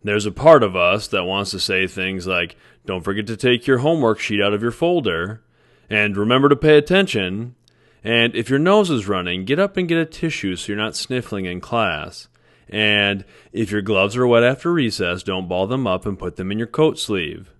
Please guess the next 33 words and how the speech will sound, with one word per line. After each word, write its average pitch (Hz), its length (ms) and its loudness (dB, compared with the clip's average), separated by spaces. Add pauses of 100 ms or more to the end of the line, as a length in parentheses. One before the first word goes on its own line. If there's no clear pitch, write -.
(1080)
There 92 240 -2
is 85 140 -4
that 87 260 -4
part 123 240 2
of 85 120 -4
us 82 380 -6 (400)
that 104 140 -2
wants 117 260 2
to 120 100 -4
give 117 200 4
all 117 320 6
those 120 260 4
annoying 101 540 -2
little 95 180 -2
reminders. 82 960 -6 (760)
And 101 280 -2
they 123 100 4
are 120 240 6
annoying. 90 640 -4 (540)
There's 117 220 0
no 127 140 6
two 120 200 0
ways 95 220 2
about 85 360 0
it. 73 220 -14 (420)
If 101 140 -6
you're 139 140 8
an 139 60 4
involved 113 520 4
parent, 135 460 0 (100)
you 110 260 -4
are 107 300 2
annoying. 85 720 -6